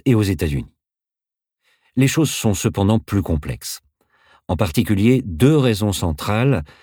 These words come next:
contribuent à expliquer pourquoi les hauts diplômés et les hauts revenus ne votent pas nécessairement pour les mêmes partis, par exemple lors de l'élection présidentielle et des élections législatives de deux mille douze, et pourraient continuer d'occuper des terrains différents à l'avenir,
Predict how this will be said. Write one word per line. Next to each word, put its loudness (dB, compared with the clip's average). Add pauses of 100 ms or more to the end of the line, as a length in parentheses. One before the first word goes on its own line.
(140)
contribuent 0
à 4
expliquer -2
pourquoi 0
les 2
hauts 4
diplômés -2
et -4
les -6
hauts 0
revenus 2 (340)
ne 0
votent 0
pas 0
nécessairement 0
pour -2
les 2
mêmes 2
partis, -6 (480)
par -10
exemple -2
lors 0
de -2
l'élection -2
présidentielle -2
et -8
des -4
élections -4
législatives -4
de -8
deux 0
mille -2
douze, 0 (560)
et 2
pourraient 2
continuer 2
d'occuper 0
des 0
terrains 0
différents 0
à -4
l'avenir, -4